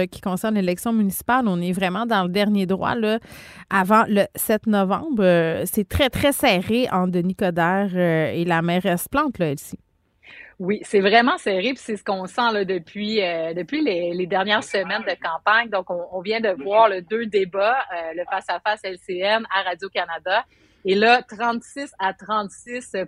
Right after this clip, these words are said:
Speaker 2: pour, euh, Plante versus Coderre. Monsieur Holness est à douze pour cent. Donc, euh, lui a pas de chance de l'emporter, mais quand même, il vient jouer, ce qu'on voit dans le sondage, c'est qu'il vient jouer dans les plates-bandes de Monsieur Coderre,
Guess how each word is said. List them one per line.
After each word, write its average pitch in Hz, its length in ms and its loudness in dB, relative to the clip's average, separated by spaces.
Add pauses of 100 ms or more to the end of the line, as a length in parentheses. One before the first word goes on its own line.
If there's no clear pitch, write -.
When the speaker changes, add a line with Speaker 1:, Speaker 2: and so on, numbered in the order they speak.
Speaker 2:
pour, 208 340 -4
euh, 180 200 -2
Plante 202 460 -2
versus 185 380 -8
Coderre. 196 640 2
Monsieur 185 300 -4
Holness 208 400 -2
est 196 120 -6
à 170 140 0
douze 202 340 -4
pour 175 160 -8
cent. 214 260 -4 (420)
Donc, 202 260 2
euh, 202 160 4
lui 208 300 2
a 240 80 6
pas 226 180 0
de 208 60 -10
chance 240 240 -2
de 220 80 -2
l'emporter, 185 580 -4
mais 240 140 -4
quand 196 180 0
même, 247 220 -2
il 214 100 -4
vient 196 220 -2
jouer, 208 340 -2
ce 262 80 -12
qu'on 180 220 -4
voit 220 160 -2
dans 214 100 0
le 180 80 -2
sondage, 190 400 0
c'est 180 80 -14
qu'il 175 140 -12
vient 185 180 -2
jouer 202 140 -6
dans 220 140 2
les 185 120 -2
plates-bandes 185 480 0
de 185 100 -4
Monsieur 170 240 -10
Coderre, 180 520 2